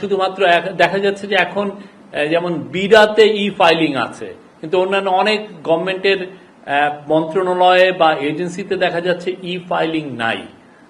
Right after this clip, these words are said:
তো সেক্ষেত্রে যেটা হয় যে আপনি হয়তোবা ই-ফাইলিং এর মধ্যে একটা ই-, ইমেইল করলেন, একটা ডিসিশন বা ইন্টারনেটের মাধ্যমে পাঠালেন,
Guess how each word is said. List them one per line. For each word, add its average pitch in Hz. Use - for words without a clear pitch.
তো 156
সেক্ষেত্রে 202
যেটা 202
হয় 196
যে 202
আপনি 190
হয়তোবা 196
ই-ফাইলিং 196
এর 196
মধ্যে 185
একটা 185
ই-, 175
ইমেইল 175
করলেন, 196
একটা 170
ডিসিশন 151
বা 147
ইন্টারনেটের 160
মাধ্যমে 156
পাঠালেন, 160